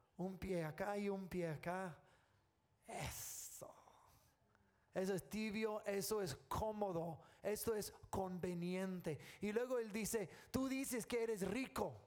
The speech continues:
y no tienes necesidad de nada", hablando de comodidad. Ahí está,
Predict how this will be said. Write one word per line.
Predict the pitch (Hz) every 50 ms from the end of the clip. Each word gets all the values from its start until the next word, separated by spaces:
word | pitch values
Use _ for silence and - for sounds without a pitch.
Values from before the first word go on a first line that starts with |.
| - - - _ _ _ _ _ _ - - - -
y | 208 202 208
no | 214 240 254 -
tienes | - 262 262 262 240 214
necesidad | 220 226 190 - 196 180 - 165 170 160 170 226 254 285 311 302 302
de | 254 190 226 220 214
nada", | 202 202 220 233 233 226 202 202 170 - - - - - - - _ _ _ _ _ -
hablando | - 175 170 170 185 220 247 262 262 254 247 233 226 208
de | 196 190 -
comodidad. | - 190 180 175 165 151 165 165 214 254 - - - - - - - - - - - _ _ -
Ahí | 170 170 185 180
está, | 165 - - 208 214 196 - 208 139